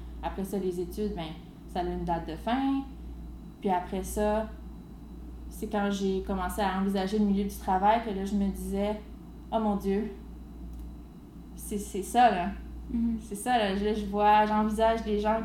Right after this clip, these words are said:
Speaker 1: qui vont, euh, y a rien de mal à ça, mais tu sais, moi, travailler toute ma vie pendant quarante ans, puis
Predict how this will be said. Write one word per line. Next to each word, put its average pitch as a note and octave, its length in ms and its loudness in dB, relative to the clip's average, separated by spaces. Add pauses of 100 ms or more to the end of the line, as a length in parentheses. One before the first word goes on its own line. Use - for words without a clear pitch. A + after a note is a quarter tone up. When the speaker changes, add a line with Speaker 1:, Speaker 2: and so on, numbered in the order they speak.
Speaker 1:
qui G3+ 180 -2
vont, G3+ 400 2
euh, F#3+ 40 0 (500)
y G3+ 40 0
a G#3+ 40 2
rien A3+ 140 2
de A3+ 40 -2
mal A#3 160 4
à F#3 60 4
ça, C#4+ 200 4
mais G#3 140 2
tu - 80 -6
sais, C#4 80 0
moi, A#3+ 380 6 (160)
travailler A3 680 0 (1040)
toute B3+ 200 -2
ma A3 240 4
vie A#3+ 380 2
pendant G3+ 680 2
quarante A3 400 4
ans, A#3 320 6 (720)
puis G3+ 600 -2